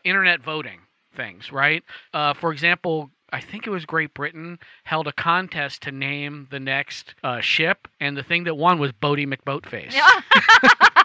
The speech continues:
Speaker 1: Which,
Speaker 2: Was
Speaker 1: you know,
Speaker 2: that
Speaker 1: was a good one.
Speaker 2: four chan?
Speaker 1: I think it was four chan.
Speaker 2: Oh,
Speaker 1: Yeah.
Speaker 2: funny.
Speaker 1: Yeah.
Speaker 2: I
Speaker 1: So
Speaker 2: di-, this is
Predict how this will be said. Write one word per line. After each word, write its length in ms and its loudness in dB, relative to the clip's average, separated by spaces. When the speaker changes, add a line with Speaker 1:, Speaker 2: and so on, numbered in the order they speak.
Speaker 1:
Which, 140 6
Speaker 2:
Was 40 6
Speaker 1:
you 60 6
know, 80 8
Speaker 2:
that 260 8
Speaker 1:
was 140 4
a 20 8
good 80 12
one. 80 4
Speaker 2:
four 80 -2
chan? 80 4
Speaker 1:
I 80 6
think 280 2
it 60 0
was 160 -2
four 220 2
chan. 400 -4
Speaker 2:
Oh, 120 4
Speaker 1:
Yeah. 220 2
Speaker 2:
funny. 460 2
Speaker 1:
Yeah. 260 -2
Speaker 2:
I 80 8
Speaker 1:
So 100 6
Speaker 2:
di-, 220 0
this 180 -2
is 80 -4